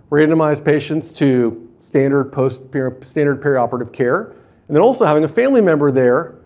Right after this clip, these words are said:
to help reorient them and reduce, you know, help reduce, you know, disorientation. Right? I think that sentence might have reflected some disorientation. So anyway, what happened here? Improvement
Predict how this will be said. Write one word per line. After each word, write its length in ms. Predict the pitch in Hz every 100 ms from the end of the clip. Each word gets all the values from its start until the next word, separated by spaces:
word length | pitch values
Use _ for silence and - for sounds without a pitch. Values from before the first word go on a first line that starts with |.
| _ _ _ _ _ _
to 60 | -
help 160 | 175
reorient 640 | 143 151 160 135 127 120 110
them 240 | 143 202 - _ _ _
and 160 | 127 143
reduce, 360 | 120 123 123
you 260 | - - 151
know, 140 | 127
help 280 | 131 123 127 175
reduce, 560 | 135 110 127 135 131 - -
you 120 | 151
know, 80 | 120
disorientation. 840 | 113 117 143 143 160 247 - - - _ _ _ _ _ _ _ -
Right? 180 | 139 160 _ _ -
I 60 |
think 100 | 131
that 80 | 127
sentence 320 | - 123 104 - - - -
might 200 | 113 107
have 80 |
reflected 380 | 104 95 110 104
some 180 | - 110
disorientation. 760 | 107 110 104 120 - - - - _ - _ -
So 220 | - 190
anyway, 340 | 220 226 123 - - - -
what 140 | 180 196
happened 320 | 190 185 190
here? 480 | 170 165 196 196 - - -
Improvement 640 | 160 151 202 196 185 185